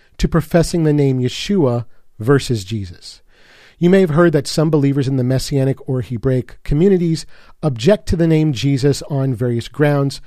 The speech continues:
some in light of Acts chapter four, verse twelve, and some for other reasons,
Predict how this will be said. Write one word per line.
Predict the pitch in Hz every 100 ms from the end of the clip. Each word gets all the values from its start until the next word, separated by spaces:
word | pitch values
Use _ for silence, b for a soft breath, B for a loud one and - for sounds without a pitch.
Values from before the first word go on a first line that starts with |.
| b b b
some | - 175 160
in | 151
light | 139 135
of | 127
Acts | - 143 -
chapter | - 123 -
four, | - 127 113
verse | 110 101
twelve, | - - 180 165 160 - b b -
and | 139 135
some | - 135
for | 123 139 123
other | - 143 131
reasons, | 127 139 143 135 120